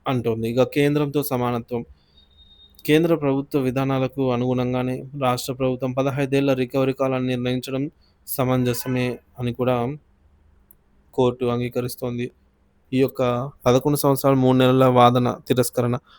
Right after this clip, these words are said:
అసలు వడ్డీ పదకొండేళ్ల మూడు నెలల్లో రికవరీ అవుతున్నందున పిటిషనర్ల లెక్కలను, వాదనను కోర్టు అంగీకరించలేదు. పెన్షన్, కమ్యూటేషన్ అనేవి నిర్దిష్ట నిబంధనలు,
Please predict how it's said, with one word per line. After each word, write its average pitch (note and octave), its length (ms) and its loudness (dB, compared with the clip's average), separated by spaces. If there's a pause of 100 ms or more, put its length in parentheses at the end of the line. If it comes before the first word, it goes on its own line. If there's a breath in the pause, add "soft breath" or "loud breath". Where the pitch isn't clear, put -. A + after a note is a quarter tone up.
(380 soft breath)
అసలు D#3+ 300 6
వడ్డీ C3+ 260 6
పదకొండేళ్ల C#3 600 4
మూడు B2+ 260 6
నెలల్లో C3+ 400 6
రికవరీ C3 340 6
అవుతున్నందున B2+ 880 4
పిటిషనర్ల C3+ 720 4
లెక్కలను, C3 560 2
వాదనను B2+ 600 0 (380 soft breath)
కోర్టు C#3 260 6 (200)
అంగీకరించలేదు. B2+ 1000 4 (340 soft breath)
పెన్షన్, C#3+ 420 4
కమ్యూటేషన్ C3+ 580 6
అనేవి C3 400 6
నిర్దిష్ట C3 480 2 (640)
నిబంధనలు, C3 680 4